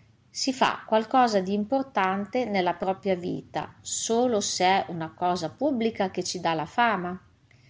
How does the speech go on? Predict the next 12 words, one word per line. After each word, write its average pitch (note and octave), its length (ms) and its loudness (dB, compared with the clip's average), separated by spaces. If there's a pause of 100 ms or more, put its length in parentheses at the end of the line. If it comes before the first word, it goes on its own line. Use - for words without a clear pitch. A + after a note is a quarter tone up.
(600)
E G#3+ 140 -4
quanto F#3 580 2
la E3 140 2
fama E3 480 0
realmente F3 880 0
può F#3+ 400 2
riempire E3+ 840 -2
la E3 140 -2
vita E3+ 340 -4
di E3 100 -6
un E3 120 -4
uomo? D#3 520 -6